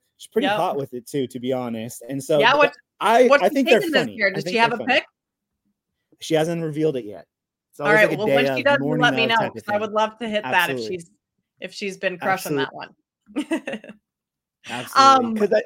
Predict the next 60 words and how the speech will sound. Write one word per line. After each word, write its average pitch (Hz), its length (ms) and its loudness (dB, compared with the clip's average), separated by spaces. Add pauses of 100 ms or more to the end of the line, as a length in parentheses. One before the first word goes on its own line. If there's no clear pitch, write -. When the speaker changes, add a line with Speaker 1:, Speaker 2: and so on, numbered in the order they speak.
(120)
Speaker 1:
I - 20 4
Speaker 2:
yeah. 269 140 4
Speaker 1:
just, - 280 -6
it's 311 200 -4
fun, 185 360 2
right? 160 240 -2
It's 180 160 -10
fun. 110 320 -4
It, 147 340 -10
you 151 100 -6
know, 139 180 -2
I 151 180 -4
know 180 140 0
some 170 200 -6
people 156 220 -10
love 147 180 -4
to 147 60 -8
make 135 200 -6
fun 135 180 -10
of 131 60 -6
this 135 100 -10
stuff, 147 220 -8
but 165 100 -6
I, 175 40 -2
in 175 60 -4 (280)
my 185 160 -6
opinion, 180 440 -8
like, 151 240 -8 (240)
I'm 180 160 -8
all 180 120 0
for 170 280 -2
whatever's 139 340 -2
gonna 139 140 -6
get 127 120 -6
anybody 120 380 -8
interested 101 440 -16
in - 120 -20
it. - 60 -20 (680)
Speaker 2:
Oh, 285 200 2
for 311 180 -4
sure. 285 400 -2
And 233 180 -2
I - 140 -4
mean, 269 160 -4
I'm 269 320 -4
hosting 285 400 -2
a 269 60 -6
Super 285 240 -8
Bowl 269 180 -2
party 262 300 -4
at 220 80 -6
my 247 140 -2
house, 254 260 -4
and 226 80 -10
we're 233 100 -6
gonna 247 160 -6
have 240 140 -4
a 226 60 -10
bunch 226 260 -6
of, 214 180 -6